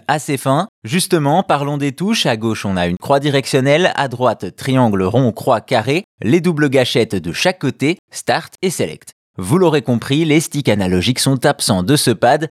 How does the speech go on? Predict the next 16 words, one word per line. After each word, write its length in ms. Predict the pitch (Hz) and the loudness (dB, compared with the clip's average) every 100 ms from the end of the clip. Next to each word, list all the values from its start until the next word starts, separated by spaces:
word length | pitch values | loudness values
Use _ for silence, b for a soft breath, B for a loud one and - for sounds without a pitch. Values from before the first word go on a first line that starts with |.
| _ | _
pareil 300 | 113 104 101 | -4 -2 -2
pour 160 | 101 95 | -2 -2
les 120 | 92 | -2
fonctions 340 | - 107 113 | -2 0 2
de 120 | 98 85 | 2 2
vibration, 680 | 117 139 120 - 135 170 | 0 0 -2 -2 -2 2
et 80 | 143 | 2
ça 240 | - 165 | 2 0
deux 320 | 143 143 170 147 | 0 2 2 2
ans 80 | |
après 260 | 113 - 120 | 0 0 0
la 120 | 95 | 0
sortie 360 | - 85 - 156 | -2 -4 0 0
de 100 | 92 | 0
la 160 | 82 82 | 0 2
DualShock. 640 | 139 117 90 - - - | 2 2 0 -8 -12 -16